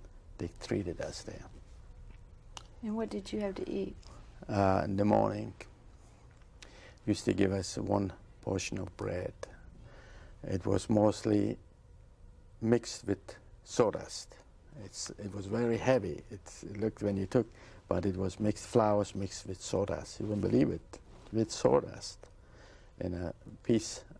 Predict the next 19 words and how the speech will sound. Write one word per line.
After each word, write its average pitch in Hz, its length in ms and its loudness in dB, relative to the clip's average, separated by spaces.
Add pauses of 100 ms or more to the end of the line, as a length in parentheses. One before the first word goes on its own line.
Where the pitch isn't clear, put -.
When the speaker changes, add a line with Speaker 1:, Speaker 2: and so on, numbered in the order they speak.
Speaker 1:
of 104 60 -8
margarine, 107 600 2 (1200)
which, - 280 -8 (180)
and 98 280 2 (560)
cup - 220 -2
of - 160 -8
coffee. - 320 0 (720)
Coffee 110 320 4
was 90 200 -4
not 95 220 -2
real 87 220 -4
coffee, 95 380 0
it 90 120 -10
was, 92 300 -10
uh, 90 320 -8
substitute - 640 -8
coffee, - 380 -12 (640)
no 98 180 0
sugar. 95 400 -4